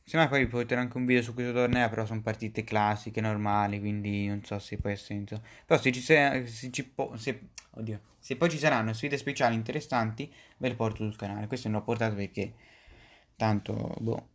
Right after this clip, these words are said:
alla fine ho detto non penso ci sia tanto contenuto. Qui invece siamo arrivati, eh, arancioni. Tra l'altro, se vi interessa,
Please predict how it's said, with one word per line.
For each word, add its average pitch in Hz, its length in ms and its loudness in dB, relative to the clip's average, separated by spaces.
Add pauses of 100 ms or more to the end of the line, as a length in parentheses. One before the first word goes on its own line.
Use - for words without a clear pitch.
(160)
alla 113 200 4
fine 113 300 2
ho 104 40 0
detto 107 680 0
non 107 320 0
penso 110 320 0
ci 107 80 -8
sia 107 80 -6
tanto 110 300 -6
contenuto. 110 580 -2 (1300)
Qui 147 140 6
invece 131 360 6
siamo 120 180 0
arrivati, 123 520 6 (380)
eh, 117 100 -4
arancioni. 123 640 2
Tra 113 160 0
l'altro, 107 160 0
se 143 220 0
vi 123 80 -4
interessa, 120 680 2